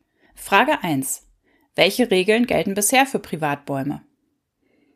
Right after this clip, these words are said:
Die Stadt hat bisher keine Kontrolle darüber, ob und welche Bäume auf Privatgrundstücken gefällt werden.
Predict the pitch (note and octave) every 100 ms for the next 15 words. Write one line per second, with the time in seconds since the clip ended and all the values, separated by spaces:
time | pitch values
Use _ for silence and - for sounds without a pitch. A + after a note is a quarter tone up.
0 | _ _ - - A3 C4+ E4+ C4 A#3 G#3+
1 | G#3+ A3+ - G3 A3 A#3+ A#3 - D#3+ C#3+
2 | C#3+ D#3 D#3+ F#3+ A#3+ _ A#3+ B3 B3+ B3
3 | D#3+ G3 G#3+ F3+ D#3+ F#3+ - - - F3
4 | D3 - E3+ F3+ - D3+ F#3 G#3+ E3 C#3+
5 | - C#3+ C#3 -